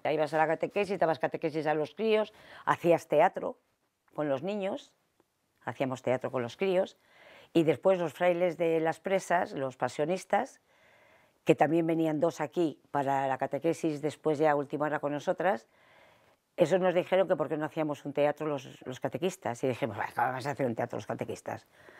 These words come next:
¿Estáis mal?". Y decía José María, "Es que lo debería de hacer", y decía Francisco, "Mira, nosotros os ensayamos, ¿por qué no hacéis los mayores un teatro?". Pues total que hicimos La tercera palabra de Alejandro Casona, Los mayores.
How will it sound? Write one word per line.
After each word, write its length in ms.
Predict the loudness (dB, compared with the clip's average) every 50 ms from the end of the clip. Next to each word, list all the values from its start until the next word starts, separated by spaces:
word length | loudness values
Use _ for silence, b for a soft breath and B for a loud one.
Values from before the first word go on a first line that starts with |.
| B B
¿Estáis 380 | -8 -6 0 0 0 2 2 2
mal?". 340 | 4 4 4 4 2 -2 -6 _ _ _ _ _ b b b b b b b b
Y 100 | -2 2
decía 240 | 2 2 2 2 -2
José 280 | -2 -2 -4 -6 -6 -6
María, 460 | -4 -4 -6 -6 -6 -4 -6 -6 -6 _ -12
"Es 120 | -10 -6
que 80 | -2 2
lo 80 | 4
debería 240 | 4 4 6 4 4
de 60 | 4 2
hacer", 200 | 0 0 -4 -4
y 60 | -4
decía 220 | -2 -2 -2 -2
Francisco, 560 | -2 -2 -4 -4 -6 -8 -8 -6 -6 -6 -6 B B B B B B B B B B _ _ _ _ 0
"Mira, 380 | 4 4 6 6 4 2 0 -4 _
nosotros 640 | -6 -4 -2 0 2 2 2 0 0 -2 -2 -4 -4
os 160 | -4 -4 -2
ensayamos, 560 | -2 -4 -2 -2 -2 0 2 0 0 0 -4 -4
¿por 120 | -4 -4
qué 100 | -4 -2 -4
no 60 | -4
hacéis 220 | -2 -2 -2 0
los 140 | 0 0 0
mayores 440 | 2 0 0 2 0 0 -2 -2 -2
un 400 | -2 -2 -2 -2 -2 -4 -6 -8
teatro?". 500 | -6 -6 -4 -4 -6 -6 -10 -12 -12 -14 _ B B B B B B B B B B B
Pues 200 | 2 2 2 2
total 280 | -2 0 2 0 0
que 100 | 0 -4
hicimos 260 | -4 -2 -2 -2 0
La 100 | 0 0
tercera 360 | 0 -2 -4 -2 -2 -2 0 0
palabra 360 | 2 2 2 2 2 2 2
de 80 | 0
Alejandro 380 | 0 -2 -2 -4 -4 -6 -6 -8
Casona, 400 | -8 -10 -10 -10 -10 -10 -10 -14 _ _ _ _ _ _ _ _ _ _ _ _ _ _ _ _ _ _ _ _ _ _ _ _ _
Los 240 | -4 0 0 0 0
mayores. 580 | -2 -4 -2 -2 -2 -2 -2 -4 -6 -8 -18